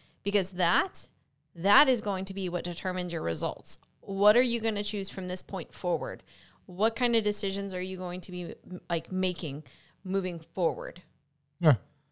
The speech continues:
Speaker 2: So do you wanna be the type of person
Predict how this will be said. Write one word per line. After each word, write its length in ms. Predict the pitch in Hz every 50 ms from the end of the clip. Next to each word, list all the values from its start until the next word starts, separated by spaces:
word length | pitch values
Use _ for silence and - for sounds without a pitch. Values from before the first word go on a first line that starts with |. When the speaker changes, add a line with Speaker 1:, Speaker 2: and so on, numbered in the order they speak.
| _ _ -
Speaker 2:
So 380 | - - 139 135 131 107 - - _ _ _ _ -
do 100 | 113 127
you 80 | 135
wanna 160 | 139 147 147 143
be 80 | 139
the 120 | 127 131 117
type 280 | - - 117 117 -
of 120 | 156 131 -
person 480 | - 104 101 - - 113 120 135 139